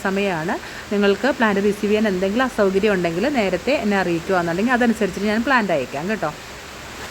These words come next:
അഡ്രസ്സ് എഴുതുമ്പോൾ നിങ്ങളുടെ പിൻകോഡും ഡി ടി ഡി സി കൊറിയർ എവിടെയാണെന്നുള്ളതും കൂടെ എഴുതാനായിട്ട് മറന്നു പോകരുത് കേട്ടോ. ഇവിടെ മഴ നല്ല തകർത്ത് പെയ്തുകൊണ്ടിരിക്കുകയാണ്. ഈ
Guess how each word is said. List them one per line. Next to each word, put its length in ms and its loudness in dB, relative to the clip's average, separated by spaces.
അഡ്രസ്സ് 440 2
എഴുതുമ്പോൾ 320 4
നിങ്ങളുടെ 320 2
പിൻകോഡും 560 4
ഡി 120 4
ടി 120 -2
ഡി 140 4
സി 120 0
കൊറിയർ 320 2
എവിടെയാണെന്നുള്ളതും 580 2
കൂടെ 200 0
എഴുതാനായിട്ട് 520 -2
മറന്നു 300 0
പോകരുത് 320 0
കേട്ടോ. 220 -2
ഇവിടെ 260 4
മഴ 120 2
നല്ല 220 0
തകർത്ത് 380 0
പെയ്തുകൊണ്ടിരിക്കുകയാണ്. 680 2
ഈ 40 0